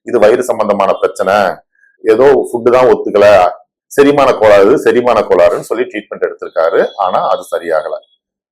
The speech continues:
அப்புறம் அவருக்கு symptomatic and constitutional homeopathic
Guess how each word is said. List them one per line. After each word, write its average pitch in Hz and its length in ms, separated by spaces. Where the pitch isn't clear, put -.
அப்புறம் 131 440
அவருக்கு 120 400
symptomatic 139 580
and 107 80
constitutional 120 680
homeopathic 101 420